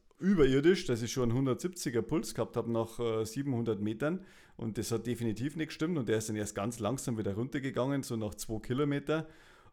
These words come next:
Und erst dann hat ungefähr der Puls gestimmt oder er war viel zu niedrig, also so ein hundert, hundertzehner Puls und obwohl ich schneller gelaufen bin, ich hab gesagt, der muss höher sein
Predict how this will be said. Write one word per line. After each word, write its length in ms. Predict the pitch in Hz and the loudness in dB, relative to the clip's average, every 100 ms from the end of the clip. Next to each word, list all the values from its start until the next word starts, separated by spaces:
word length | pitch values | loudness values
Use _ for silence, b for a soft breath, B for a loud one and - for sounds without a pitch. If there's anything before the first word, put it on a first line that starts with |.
| - | -4
Und 480 | 117 117 113 113 104 | 2 4 4 2 -2
erst 380 | - 110 - - | -4 -4 -4 -2
dann 240 | 101 156 | 0 2
hat 160 | 156 - | 2 -2
ungefähr 560 | - - 143 147 143 | -6 -2 0 0 0
der 120 | 131 131 | 0 -2
Puls 360 | - 147 - | -2 -4 -4
gestimmt 480 | 160 - 151 185 185 - | -10 -6 -4 -4 -6 -6
oder 340 | 123 135 175 | 0 4 6
er 160 | 160 120 | 6 6
war 380 | 117 123 117 B B B B _ _ _ - _ - | 6 4 2 B B B B _ _ _ -20 _ -4
viel 220 | 165 202 | -2 0
zu 140 | - | 0
niedrig, 420 | 117 117 175 214 - | 0 4 4 2 -4
also 240 | 104 101 | -6 -4
so 180 | 104 107 | -2 0
ein 240 | 104 98 101 | 0 -2 -2
hundert, 280 | 147 151 | 2 2
hundertzehner 640 | 113 117 107 - 123 135 143 | 2 0 0 -2 -4 -2 0
Puls 440 | 147 156 165 - | 2 2 2 -8
und 280 | - 117 113 | -8 -6 -4
obwohl 240 | 110 113 | -2 -2
ich 60 | 110 | -2
schneller 260 | 113 120 | 0 0
gelaufen 400 | 110 107 117 127 | 2 0 0 0
bin, 160 | 131 131 | 0 -2
ich 80 | 113 | -4
hab 60 | |
gesagt, 260 | 107 123 - | -6 -12 -6
der 80 | 110 | -4
muss 380 | 117 147 - 120 | -2 -4 -2 2
höher 240 | 123 127 | 2 2
sein 340 | 120 123 151 | 2 2 0